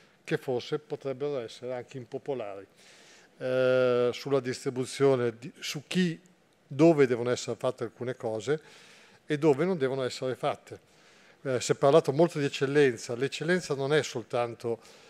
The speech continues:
ehm, noi ci riempiamo la bocca troppo spesso, eh, noi, io, se parlo particolarmente dell'Istituto Tumori, siamo un istituto d'eccellenza. L'eccellenza la creiamo tutti i giorni, non è una definizione che vale per sempre.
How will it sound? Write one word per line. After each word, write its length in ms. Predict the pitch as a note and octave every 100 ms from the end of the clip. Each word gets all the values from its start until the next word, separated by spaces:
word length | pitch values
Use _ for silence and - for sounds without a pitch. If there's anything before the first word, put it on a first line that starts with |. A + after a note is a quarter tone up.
| _ -
ehm, 840 | A#2+ A#2 A#2 A2+ A2+ A#2 A#2 A#2
noi 200 | B2+ C#3+
ci 120 | -
riempiamo 600 | A#2+ A#2 - C#3 C3+ B2 - - - _ -
la 100 | A2+
bocca 420 | C3+ D3+ - C3+
troppo 340 | D3 D3 C#3+
spesso, 680 | - - C#3+ C#3 - C3+ A#2+ - - - _ -
eh, 380 | A#2 A#2 A#2 A2+
noi, 280 | A#2+ B2 D3+
io, 240 | B2+ D3 -
se 200 | - A2+
parlo 260 | A2+ A2+
particolarmente 720 | - A#2 A#2+ B2 A2+ A#2+ C3
dell'Istituto 520 | B2 A2 - B2 - A2
Tumori, 360 | A#2 C#3+ C#3 - - -
siamo 340 | - D3 D3+ D#3
un 220 | E3+ C3+
istituto 580 | C3 - A#2+ C#3+ C#3+ B2+
d'eccellenza. 800 | A#2+ - A#2+ A2+ G2+ F#2+ - G2 _ - _ _ _ _
L'eccellenza 500 | C#3 - C#3+ F#3 -
la 80 | C#3+
creiamo 400 | B2 A#2+ C#3+ D3+
tutti 220 | B2+ -
i 40 |
giorni, 400 | G#2 A#2+ G#2 G2+ - _
non 200 | - B2+ D3
è 20 |
una 140 | C3+
definizione 640 | A#2 A#2 - A#2+ - B2+ B2
che 100 | A#2+
vale 240 | G#2+ G#2+
per 180 | - A2
sempre. 520 | - G#2 G2 C3 D3+